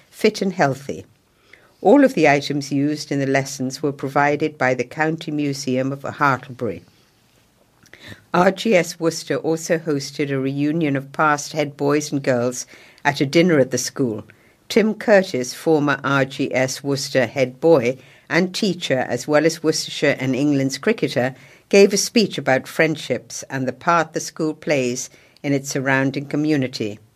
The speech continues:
The catering team created a special dinner incorporating subjects such as science, where diners had to wear goggles and use ingredients to concoct a unique green explosion drink,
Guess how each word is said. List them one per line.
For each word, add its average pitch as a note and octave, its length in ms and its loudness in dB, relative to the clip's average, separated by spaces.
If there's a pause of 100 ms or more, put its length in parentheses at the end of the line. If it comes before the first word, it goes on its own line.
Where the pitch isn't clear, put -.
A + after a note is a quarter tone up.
(480)
The - 80 -10
catering G#3 580 2
team C3+ 340 0
created E3 640 0
a D3+ 40 -6
special C#3+ 440 -2
dinner C3+ 500 0
incorporating D3 800 -2
subjects D#3+ 560 -4
such - 240 -6
as C#3 80 -8
science, B2+ 640 -2 (460)
where C#3+ 160 4
diners D#3 540 0
had C#3 240 -6
to C#3+ 100 -10
wear C#3 180 0
goggles C3 640 -2
and C3 280 -6
use D3 260 -2
ingredients C3+ 720 -2
to C3 100 -8
concoct C3 540 -6
a C3 40 -4
unique C3+ 520 -2 (340)
green G3 380 2
explosion D#3 800 2
drink, A#2+ 500 -2